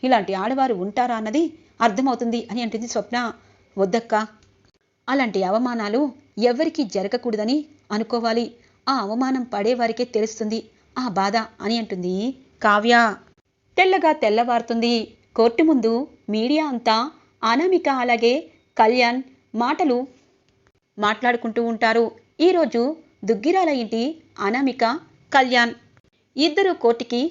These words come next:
హాజరు కాబోతున్నారు. ఈ కేసు ఫైనల్గా విడాకులు వస్తాయా,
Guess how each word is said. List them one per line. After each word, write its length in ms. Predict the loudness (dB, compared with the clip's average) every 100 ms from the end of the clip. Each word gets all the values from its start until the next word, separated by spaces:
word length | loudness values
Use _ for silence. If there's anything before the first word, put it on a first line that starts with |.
| -6
హాజరు 340 | -2 0 2 2
కాబోతున్నారు. 680 | 0 0 0 -2 0 -2 -2 -8 _ _ 0
ఈ 120 | 0
కేసు 460 | 0 2 2 2 -2 -4 -10 _ _ 0
ఫైనల్గా 480 | 2 2 2 0 -2 -6 _ -6
విడాకులు 520 | -2 0 -2 -2 -2
వస్తాయా, 500 | -4 -2 0 2